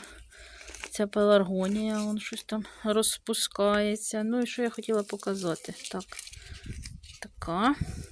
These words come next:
Що, що, що, що? Треба висаджувати помідорчики, дивіться, бачите, пасинки як пустили коріння. Розмножуємо помидори.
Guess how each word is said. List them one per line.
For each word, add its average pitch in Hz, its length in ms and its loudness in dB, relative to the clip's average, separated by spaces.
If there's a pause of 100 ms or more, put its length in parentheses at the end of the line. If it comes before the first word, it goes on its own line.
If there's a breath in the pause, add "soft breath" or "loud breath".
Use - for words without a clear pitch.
(100 loud breath)
Що, - 400 -2
що, - 220 -6
що, 240 320 -2
що? - 280 -6 (680 loud breath)
Треба 262 400 6
висаджувати 240 1040 2 (960 soft breath)
помідорчики, 262 880 0
дивіться, 185 480 -6
бачите, - 420 -8
пасинки 190 560 -6
як 185 160 -6 (1000 loud breath)
пустили 208 640 -2 (400 soft breath)
коріння. 196 720 0 (960)
Розмножуємо 226 960 0
помидори. 208 720 -6